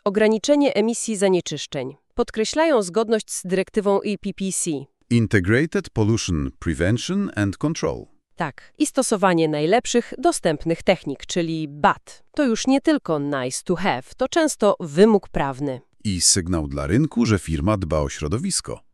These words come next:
Speaker 1: Właśnie. Mamy więc, e, korzyści ekonomiczne i ekologiczne. Jest coś jeszcze?
Speaker 2: Tak, trzeci filar to standardy bezpieczeństwa i jakości. Szczególnie zgodność z dyrektywą urządzeń ciśnieniowych, ped.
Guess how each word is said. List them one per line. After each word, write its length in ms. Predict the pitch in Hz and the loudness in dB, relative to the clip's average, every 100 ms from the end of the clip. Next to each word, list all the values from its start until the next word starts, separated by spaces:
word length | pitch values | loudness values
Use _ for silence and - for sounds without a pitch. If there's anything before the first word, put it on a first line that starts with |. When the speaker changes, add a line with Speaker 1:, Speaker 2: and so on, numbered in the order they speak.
| _ _ | _ _
Speaker 1:
Właśnie. 520 | 165 170 156 - 139 139 _ _ _ _ _ _ | -4 -2 -2 -4 -8 -8 _ _ _ _ _ _
Mamy 280 | 190 240 294 | 4 6 6
więc, 380 | 233 233 240 - | 6 6 4 0
e, 160 | - 196 | 0 2
korzyści 500 | 208 180 180 - 170 | 0 0 -2 -6 -6
ekonomiczne 720 | 160 156 143 135 131 - 254 - - | -4 -2 0 0 -2 2 2 2 -2
i 200 | 247 302 - | -2 -2 -4
ekologiczne. 800 | 196 - 180 233 143 - 139 127 _ _ _ _ _ | -2 4 6 4 2 -8 -8 -10 _ _ _ _ _
Jest 360 | 180 175 - - | 2 2 2 -8
coś 220 | 160 - | -8 -6
jeszcze? 280 | 151 - 294 - _ | -8 -2 -4 -4 _
Speaker 2:
Tak, 260 | - 67 - | -2 -2 0
trzeci 320 | - 185 - | 0 0 0
filar 380 | - 175 170 156 | 0 4 4 4
to 220 | 151 147 | 2 2
standardy 540 | - 147 135 147 135 117 | 2 4 4 4 2 0
bezpieczeństwa 720 | 107 - 107 139 139 - 123 | 0 0 0 4 2 2 0
i 80 | 117 | 2
jakości. 580 | 104 - 67 - 64 - - - - | 0 -2 -8 -8 -10 -12 -20 -20 -10
Szczególnie 640 | - 117 127 170 151 123 | 0 2 4 6 6 4
zgodność 720 | 87 85 135 139 143 120 - 101 | 2 2 2 6 4 4 0 -2
z 120 | 73 | 2
dyrektywą 560 | 95 92 - 131 120 | 2 2 2 2 4
urządzeń 560 | 113 104 113 113 104 98 | 2 2 2 4 4 2
ciśnieniowych, 840 | - 101 - 90 82 60 58 - - _ | 0 -2 2 4 2 0 -8 -14 -16 _
ped. 340 | - 71 - | 0 0 -2